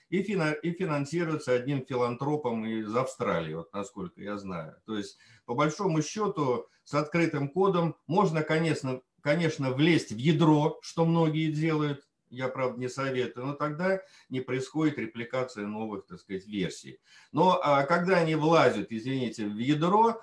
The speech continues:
то тогда она полностью локальная, автономная, и никакие там, условно, санкции или еще что-то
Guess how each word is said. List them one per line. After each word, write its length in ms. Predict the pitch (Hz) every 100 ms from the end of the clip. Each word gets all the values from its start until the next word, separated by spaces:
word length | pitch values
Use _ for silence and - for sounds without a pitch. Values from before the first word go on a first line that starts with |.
| _
то 100 | 135
тогда 320 | 135 165 170 175
она 140 | 170
полностью 520 | 170 170 135 - 123
локальная, 640 | 135 139 175 165 135 123
автономная, 640 | 117 - 135 143 123 101 98
и 80 | 117
никакие 500 | 123 139 135 143 131
там, 280 | 120 113 101
условно, 440 | 120 - 135 117 101
санкции 540 | - 175 180 - 127
или 120 | 117 120
еще 320 | 117 165 160
что-то 480 | - 135 127 123